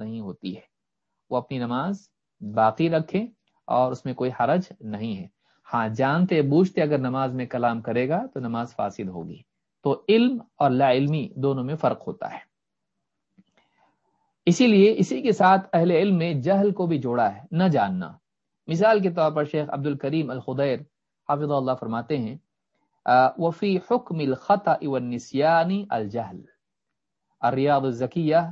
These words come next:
فی شرح الاربعین النوویہ میں انہوں نے یہ بات کہی ہے۔ آ، کہتے ہیں کہ خطا اور نسیان ہی کے زمرے میں، اسی کے حکم میں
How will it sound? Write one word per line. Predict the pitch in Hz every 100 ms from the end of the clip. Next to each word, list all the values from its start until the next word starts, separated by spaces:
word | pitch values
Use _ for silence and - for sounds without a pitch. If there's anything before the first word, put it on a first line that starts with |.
| -
فی | 131
شرح | 127 143 135
الاربعین | 143 - 127 120 135 143
النوویہ | 127 120 113 135 156 131
میں | 120 123
انہوں | 117 120
نے | 127 165 _ _ -
یہ | 123
بات | 123 120 -
کہی | 104 98
ہے۔ | 90 82 _ _ _ _ _ _ -
آ، | 117 123
کہتے | 156 156 202
ہیں | 220
کہ | 202 196 202 - _ _ _ _ _ _ _
خطا | _ - 175 202 208
اور | 196 180 156
نسیان | 151 143 175 170 180 170
ہی | 147 196 226
کے | 202 196 190 190
زمرے | 131 131 151 151 143
میں، | 131 113 92 _ _ _
اسی | 156 147 240
کے | 226 160 -
حکم | 208 190 151
میں | 147 170